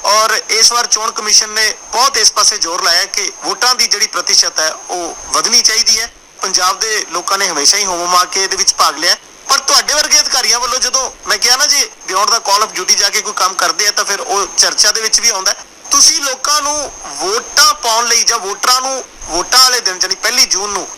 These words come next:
ਪੋਲਿੰਗ ਬੂਥ 'ਤੇ ਜਾ ਕੇ ਆਪਣੀ ਵੋਟ ਭੁਗਤਾਨ ਲਈ ਉਹਨਾਂ ਨੂੰ ਪ੍ਰੇਰਨ ਲਈ ਤੁਸੀਂ ਇੱਕ ਗੀਤ ਲਿਖਿਆ ਜਿਹੜਾ ਕਿ ਬੜਾ ਸ਼ਾਨਦਾਰ ਔਰ ਬੜਾ ਸੁਰੀਲਾ ਗੀਤ ਹੈ ਔਰ ਬਹੁਤ ਵਾਇਰਲ ਵੀ ਹੋ ਰਿਹਾ ਸੋਸ਼ਲ ਮੀਡੀਆ ਤੇ। ਇੰਨੀ ਮਸਰੂਫੀਅਤ ਦੇ ਵਿੱਚ ਡਾਕਟਰ ਸੰਜੀਵ ਕੁਮਾਰ, ਇਹ ਕਿਵੇਂ ਤੁਸੀਂ ਸਮਾਂ ਕੱਢ ਲਿਆ ਤੇ ਪਹਿਲਾਂ ਤੇ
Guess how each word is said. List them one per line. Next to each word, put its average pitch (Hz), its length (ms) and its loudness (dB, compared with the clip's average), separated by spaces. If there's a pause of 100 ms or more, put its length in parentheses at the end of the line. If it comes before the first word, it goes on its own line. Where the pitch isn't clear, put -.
(300)
ਪੋਲਿੰਗ 240 260 2
ਬੂਥ 220 180 2
'ਤੇ - 160 2
ਜਾ 190 180 2
ਕੇ 214 160 0
ਆਪਣੀ 214 280 -2
ਵੋਟ 214 380 0
ਭੁਗਤਾਨ 202 520 2
ਲਈ 190 240 0 (420)
ਉਹਨਾਂ 226 200 2
ਨੂੰ 240 100 -2 (180)
ਪ੍ਰੇਰਨ 196 280 2
ਲਈ 214 120 0
ਤੁਸੀਂ - 280 4 (100)
ਇੱਕ - 160 -6 (140)
ਗੀਤ - 200 2
ਲਿਖਿਆ 127 220 -2
ਜਿਹੜਾ 180 200 0
ਕਿ 185 140 0
ਬੜਾ 202 360 2 (120)
ਸ਼ਾਨਦਾਰ 247 640 2
ਔਰ 240 140 0
ਬੜਾ 214 240 0
ਸੁਰੀਲਾ 208 380 0
ਗੀਤ - 260 0
ਹੈ 220 60 0
ਔਰ 214 80 -2
ਬਹੁਤ 202 240 0
ਵਾਇਰਲ 151 420 0
ਵੀ 240 120 2
ਹੋ 202 100 0
ਰਿਹਾ 208 120 2
ਸੋਸ਼ਲ 180 320 0
ਮੀਡੀਆ 190 260 0
ਤੇ। - 180 -6 (280)
ਇੰਨੀ 302 280 2
ਮਸਰੂਫੀਅਤ 220 720 0
ਦੇ 247 120 -2
ਵਿੱਚ 247 220 0
ਡਾਕਟਰ 214 300 -2
ਸੰਜੀਵ 202 300 0
ਕੁਮਾਰ, 165 420 0 (520)
ਇਹ 285 280 2 (200)
ਕਿਵੇਂ 254 220 0
ਤੁਸੀਂ - 240 4
ਸਮਾਂ 185 300 0
ਕੱਢ - 200 -4
ਲਿਆ 180 200 0
ਤੇ 226 140 -4
ਪਹਿਲਾਂ 233 240 0
ਤੇ 254 160 2